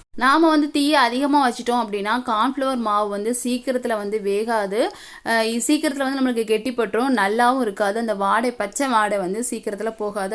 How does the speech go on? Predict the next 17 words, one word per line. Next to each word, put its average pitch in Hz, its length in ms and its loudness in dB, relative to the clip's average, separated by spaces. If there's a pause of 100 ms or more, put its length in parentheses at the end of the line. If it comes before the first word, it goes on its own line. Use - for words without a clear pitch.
அதனால 196 380 -4
சிம் 233 220 -2
மோட்லேயே 233 360 -4
வச்சு - 260 -4
நல்லா 185 260 -4
இதுக்கோங்க. 185 380 -4 (1400)
ஒரு 302 260 6
பிஞ்சு 302 300 4
வந்து 254 180 0
உப்பு 254 240 -2
சேர்த்துக்கிறேன். 214 560 0
இதுக்கு 247 260 0
வந்து 302 240 4
கரெக்டா 220 340 0 (180)
ஒரு 254 140 6 (120)
கப் 247 260 0
அளவுக்கு 220 300 0